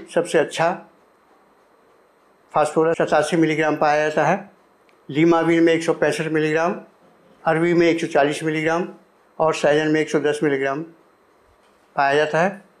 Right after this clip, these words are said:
इसके बाद तीसरा तत्व है लोह तत्व। लोह तत्व को आप सभी लोग जानते हैं कि यह हीमोग्लोबिन का एक प्रमुख आवश्यक अंग है और इसकी कमी से ऑक्सीजन का संवहन ठीक से हो, क्योंकि यह ऑक्सीजन का संवाहक है।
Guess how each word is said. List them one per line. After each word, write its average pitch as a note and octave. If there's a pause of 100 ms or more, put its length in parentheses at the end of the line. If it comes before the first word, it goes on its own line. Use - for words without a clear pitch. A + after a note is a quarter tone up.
(320)
इसके D#3+
बाद E3+
तीसरा F3+
तत्व G3
है F3
लोह E3
तत्व। B2 (440)
लोह F3+
तत्व F3
को E3+
आप E3+
सभी F3
लोग F3
जानते D#3
हैं D#3+ (460)
कि E3
यह D#3+
हीमोग्लोबिन E3
का F3
एक E3
प्रमुख D#3
आवश्यक D3+
अंग D3+
है F3+ (800)
और D#3+
इसकी E3
कमी F3
से D#3+ (380)
ऑक्सीजन F3
का F3
संवहन E3
ठीक E3
से E3
हो, C#3+
क्योंकि D#3
यह E3+
ऑक्सीजन F3
का D#3+
संवाहक D3+
है। A#2